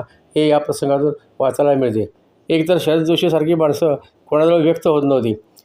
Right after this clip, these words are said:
व्यक्तिगत संवाद साधत नव्हती. शेतकऱ्यांसाठीच त्यांचं आयुष्य समर्पित होतं, परंतु लेखिकेवरचं त्यांचं पितृवत प्रेमापोटी ते वसुंधरा काशीकरजवळ व्यक्त झाले आणि महत्त्वाचे म्हणजे त्यांनी ते अचूक टिपून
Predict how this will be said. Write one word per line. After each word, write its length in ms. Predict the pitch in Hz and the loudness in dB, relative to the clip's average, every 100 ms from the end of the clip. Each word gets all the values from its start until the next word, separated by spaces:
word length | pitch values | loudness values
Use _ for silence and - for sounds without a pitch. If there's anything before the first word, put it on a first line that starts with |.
| _ | _
व्यक्तिगत 300 | 143 143 180 | -4 0 0
संवाद 320 | 185 - 143 170 | 0 0 0 2
साधत 280 | 147 143 156 | 2 2 2
नव्हती. 260 | 147 110 107 - _ _ | 0 0 -4 -8 _ _
शेतकऱ्यांसाठीच 760 | - 139 139 175 170 165 180 175 | -4 -2 2 0 2 0 0 0
त्यांचं 200 | 156 156 | 0 0
आयुष्य 280 | 156 170 165 - - | 0 0 -4 -6 -20
समर्पित 420 | - 139 143 175 | -4 -2 0 2
होतं, 200 | 143 120 - _ - | 2 0 -4 _ -4
परंतु 260 | 156 147 170 | -2 0 0
लेखिकेवरचं 600 | 156 151 151 165 156 151 | 0 0 2 2 2 0
त्यांचं 300 | 151 156 156 - _ - | 0 0 -2 -4 _ -6
पितृवत 340 | 156 165 165 | -2 0 0
प्रेमापोटी 680 | 160 - 143 156 156 160 139 | 0 -2 0 0 0 0 0
ते 720 | 120 - _ 160 160 156 156 - _ _ | -2 -12 _ 0 2 2 -2 -12 _ _
वसुंधरा 400 | 147 143 160 160 | -4 0 0 2
काशीकरजवळ 680 | 156 165 160 - 151 147 135 110 _ - | 2 0 -2 -2 0 2 0 -4 _ -4
व्यक्त 240 | 156 156 | -4 0
झाले 280 | 156 135 120 107 _ _ | 0 2 0 -2 _ _
आणि 280 | 139 147 165 - _ - | -4 -2 -2 -6 _ -4
महत्त्वाचे 360 | 143 135 165 175 | -2 0 0 2
म्हणजे 340 | 147 135 160 - _ - | 2 0 -2 -6 _ -6
त्यांनी 220 | 139 151 | -2 0
ते 60 | 160 | 0
अचूक 360 | - - 175 185 | -2 -2 -4 -2
टिपून 360 | 160 165 156 | -2 0 -2